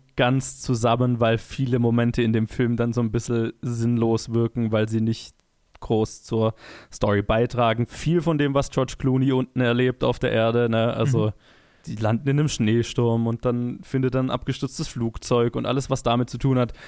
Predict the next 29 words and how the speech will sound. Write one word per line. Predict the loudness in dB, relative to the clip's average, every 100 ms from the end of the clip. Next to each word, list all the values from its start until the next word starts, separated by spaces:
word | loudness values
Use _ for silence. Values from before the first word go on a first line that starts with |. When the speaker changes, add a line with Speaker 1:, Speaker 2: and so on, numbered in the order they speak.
| -6
Speaker 1:
Ich, | -6 -2
da | 0 2
ist | 0 -2
immer | 0 2 4
so | 2
eine | 2 0
kleine | 0 2 2
emotionale | 2 0 0 0 0
Geschichte | 0 -2 -4 -6
drin, | 0 0 0
aber | 0 2
über, | 2 0 0
auf | 0
die, | -2 -6 _ -6
auf | -4
die, | -4 -4
aufs | -4 0
große | 0 2
Ganze | 0 0 0
hat | 0 -2
das | -4 -6 -4
keine | -2 0
große | 0 0 0
Auswirkung, | -2 -2 -2 -2
Speaker 2:
Ja. | -6
Speaker 1:
sondern | -4 -4 -2
Speaker 2:
Ja. | -6 -8 -18 -20 -20 -4
Speaker 1:
und, | 0 0 -2 -14 _ _ _
äh, | -8 -2